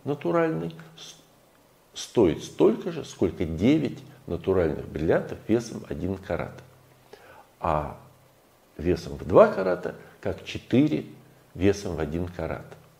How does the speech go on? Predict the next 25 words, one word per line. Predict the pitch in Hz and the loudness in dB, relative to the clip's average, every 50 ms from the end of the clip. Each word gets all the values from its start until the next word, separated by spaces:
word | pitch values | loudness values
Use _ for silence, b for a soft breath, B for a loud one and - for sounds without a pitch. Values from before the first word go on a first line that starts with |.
| _ _ _ _ _ _ _ B B B B B B B | _ _ _ _ _ _ _ B B B B B B B
А | B 98 | B 2
вот | 107 127 135 127 131 | 4 4 4 4 2
производство | 127 - 139 139 127 135 131 120 127 - - 113 | 4 4 4 4 2 0 -2 -2 -2 -4 -8 -6
синтетического | - - 156 151 160 - 175 170 294 311 277 - - - - - - 85 78 | -2 -2 -2 -2 -2 -4 -4 2 2 2 2 2 -4 -12 -12 -8 -6 -4 -4
бриллианта | 78 - 92 98 101 92 82 73 67 - - - - B B B B B - | -4 -2 -2 0 0 0 0 0 -4 -6 -10 -16 -18 B B B B B -2
весом | 92 107 117 - - - - 78 | 2 2 2 2 2 -4 -10 -6
три | - - 104 101 - | -4 -2 0 0 0
карата | - - - 95 87 76 - - - - B B B B B B B | 0 -2 -2 0 -2 -2 -4 -8 -14 -18 B B B B B B B
стоит | - - - - 143 123 98 85 - - - - - - - | -20 -18 0 4 6 8 8 6 4 2 -6 -14 -16 -16 -6
ровно | - 101 104 107 90 80 78 76 | 2 6 8 8 8 6 2 -4
столько | - - - - 220 277 - - 254 185 | -6 2 4 6 6 6 4 0 -6 -8
же, | 127 101 | -8 -10
сколько | - - - - 208 - - - | -12 -2 2 2 2 2 0 -4
производство | - - 110 104 82 107 151 196 - - - - | -4 0 0 0 0 0 -2 -4 -4 -6 -10 -10
трех | - - - 92 127 175 196 - - B B B B B | -8 -2 2 4 4 4 4 0 -6 B B B B B
камней | - 110 85 80 87 95 123 151 78 | -2 -2 0 0 0 0 0 -2 -2
по | - - - 110 123 - - | -4 -2 2 2 2 2 0
одному | - 82 - - 87 80 78 80 95 107 | -4 -6 -6 -6 -6 -4 -2 -2 -4 -4
карату, | - - - 95 85 73 64 - - - - - | -6 -6 -4 -4 -4 -2 -4 -8 -12 -16 -20 -12
тоже | - 69 67 - 73 | -8 -8 -8 -8 -10
синтетических. | - - - 127 127 127 123 - - - - - - - - - - - - - _ _ _ _ _ _ _ _ _ _ _ B B B B B B B - | -10 -10 -10 -8 -8 -8 -10 -10 -12 -14 -14 -14 -16 -18 -20 -20 -20 -20 -20 -20 _ _ _ _ _ _ _ _ _ _ _ B B B B B B B 0
Сейчас | - 135 110 - | 4 4 4 4
объясню | - - 104 98 107 117 - - - 120 107 90 | 2 0 0 0 2 0 0 -2 -2 -2 0 0
на, | 80 82 85 92 90 82 80 78 - - | 0 0 0 0 0 0 0 -2 -4 -6
э, | - 82 80 | -8 -8 -8